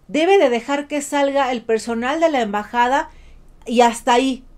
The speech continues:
todo se termina. Pero los tiene secuestrados y el embajador está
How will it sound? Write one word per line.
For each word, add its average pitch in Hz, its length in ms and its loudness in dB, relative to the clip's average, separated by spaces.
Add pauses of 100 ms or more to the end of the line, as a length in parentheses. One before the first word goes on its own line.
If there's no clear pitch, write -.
(140)
todo 285 240 4
se 254 180 -6
termina. 226 580 -6 (400)
Pero 254 200 4
los 240 240 -2
tiene 294 280 -4
secuestrados 262 840 -4 (100)
y 233 160 -2
el 226 140 2
embajador 233 680 -2
está 269 360 0